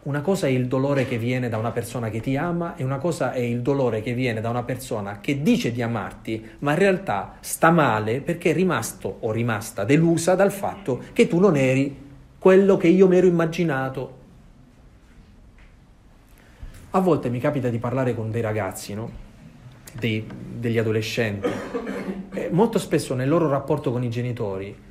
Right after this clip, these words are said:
e, e, e vi faccio questo esempio perché forse lo capiamo di più poi se lo portiamo nella vita di coppia e nella vita di ciascuno di noi. "Io non sono il figlio che loro volevano."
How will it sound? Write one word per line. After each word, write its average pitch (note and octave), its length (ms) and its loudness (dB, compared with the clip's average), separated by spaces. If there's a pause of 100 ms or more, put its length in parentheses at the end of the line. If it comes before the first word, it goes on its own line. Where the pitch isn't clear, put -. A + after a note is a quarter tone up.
(260)
e, - 580 -10
e, F#3 260 -2
e D#3 320 -4
vi D3 160 -6
faccio E3 240 0
questo D3+ 240 -2
esempio E3+ 400 -2
perché A#2+ 300 -6
forse B2+ 540 -4 (220)
lo C3+ 140 0
capiamo D3 400 0
di C3 100 -2
più D#3 220 0
poi C3+ 160 -2
se A#2+ 140 -4
lo A#2 80 2
portiamo B2 420 -4
nella A#2 180 -2
vita A2+ 200 -4
di G#2+ 120 -4
coppia F#2+ 600 -8
e - 80 -10
nella A2+ 180 -2
vita A2+ 220 -4
di G#2 100 -8
ciascuno A2 400 -10
di G#2 140 -6
noi. F2+ 200 -12 (2750)
"Io G3+ 160 8
non F3 200 4
sono F#3+ 200 4
il E3 100 4
figlio F3 300 2
che - 100 0
loro C3+ 220 0
volevano." F#2+ 680 -4